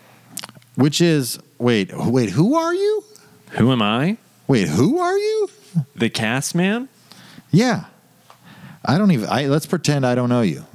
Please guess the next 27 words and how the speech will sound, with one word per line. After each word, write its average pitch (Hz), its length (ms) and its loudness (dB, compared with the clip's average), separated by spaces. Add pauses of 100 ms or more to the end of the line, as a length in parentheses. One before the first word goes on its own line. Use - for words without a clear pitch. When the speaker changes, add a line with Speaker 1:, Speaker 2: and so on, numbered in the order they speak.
(460)
Speaker 2:
Oh, 127 60 0
hi, 120 220 -2
I'm 92 180 -8
the 123 80 -4
cast 95 380 -4
man. 87 360 -2
Speaker 1:
Oh, 180 180 2
hey, 180 180 2
cast 110 320 -2
man. 147 200 2
What's 156 140 -2
going 170 160 2
on? 135 120 0
My 117 80 0
name 127 100 -2
is 127 80 -8
Kevin 135 320 -2
Tenkin. 123 400 -2 (400)
Speaker 2:
Good 147 100 0
to 151 80 0
meet 170 240 -2
you, - 80 -8
man. 85 260 -6
Speaker 1:
I 92 80 2
love 110 200 2
riffing 160 340 0
bits. - 460 -2